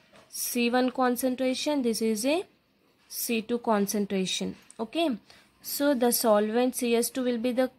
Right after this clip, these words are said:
concentration of C one, the solvent water will be the concentration of C two.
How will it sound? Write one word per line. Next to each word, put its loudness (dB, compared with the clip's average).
concentration 0
of 0
C -2
one, 0
the 2
solvent 0
water 2
will 2
be 2
the 4
concentration 0
of -4
C -2
two. -10